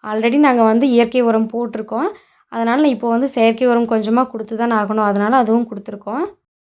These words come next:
எங்க வயலுக்கு ஆளுங்கெல்லாம் வரும்போது சாயந்தரம் ஆறு மணி, ஆறரை ஆயிருச்சுங்க.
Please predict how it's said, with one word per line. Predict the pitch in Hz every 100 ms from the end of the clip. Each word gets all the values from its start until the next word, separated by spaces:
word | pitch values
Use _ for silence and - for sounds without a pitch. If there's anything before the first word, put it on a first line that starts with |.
| _ 220
எங்க | 226 262
வயலுக்கு | 269 269 294 294
ஆளுங்கெல்லாம் | 247 247 240 247 254
வரும்போது | 226 226 226 302 339 -
சாயந்தரம் | - 214 226 226 254 214
ஆறு | 214 220
மணி, | 220 240
ஆறரை | 214 202 208
ஆயிருச்சுங்க. | 208 202 196 202 220